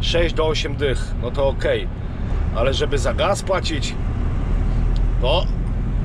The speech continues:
podchodzi czterysta euro za sam gaz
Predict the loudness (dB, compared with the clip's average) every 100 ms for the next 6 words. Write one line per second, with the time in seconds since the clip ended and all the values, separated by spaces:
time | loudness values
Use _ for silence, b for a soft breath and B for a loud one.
0 | 0 0 2 2 0 -2 -2 0 0 0
1 | 2 2 4 2 2 0 -2 -2 0 2
2 | 2 2 0